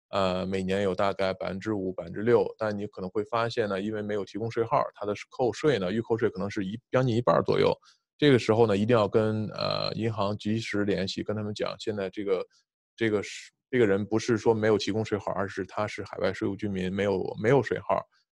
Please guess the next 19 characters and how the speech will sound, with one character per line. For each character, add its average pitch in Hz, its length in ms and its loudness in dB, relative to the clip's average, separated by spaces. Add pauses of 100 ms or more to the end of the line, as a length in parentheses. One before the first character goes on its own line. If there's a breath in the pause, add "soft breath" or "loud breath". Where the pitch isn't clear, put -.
(180)
然 104 140 4
后 117 120 8
这 131 140 4
样 147 120 4
的 110 80 2
话 104 140 2
呢， 95 120 2
就 101 140 0
是 101 120 -4
在， 95 280 2 (160)
呃， - 180 -2
银 107 160 -2
行 107 140 0
会 104 160 2
把 95 140 -2
你 98 120 -4
的 92 120 0
withholding 101 500 -2
tax 98 200 -8